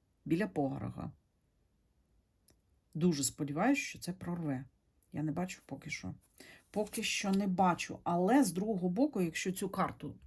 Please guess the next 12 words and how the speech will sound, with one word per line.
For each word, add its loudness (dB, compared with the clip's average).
м, -6
прочитати, -2
можна 0
сказати, -2
що -2
зачи-, -2
з-, -4
він, -4
м, -4
ну, -4
скажімо -2
так, 0